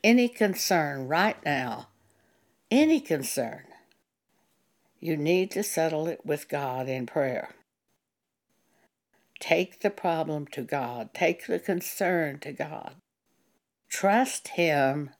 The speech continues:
to work it out to your benefit by his own will and according to his purpose. It's very simple.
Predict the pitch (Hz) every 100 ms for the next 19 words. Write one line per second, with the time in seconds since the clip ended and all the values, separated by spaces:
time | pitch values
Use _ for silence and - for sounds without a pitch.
0 | _ _ - 135 151 151 165 156 135 -
1 | - _ _ - 139 156 151 139 120 -
2 | 123 - _ _ _ _ _ 123 139 151
3 | 147 - 170 170 156 143 135 123 123 _
4 | - 175 180 135 120 131 - - 143 123
5 | 131 - 143 143 131 147 135 160 156 -
6 | 147 131 - - - - - _ _ _
7 | _ _ _ _ _ _ 165 160 131 147
8 | 170 202 220 - 175 170 170 -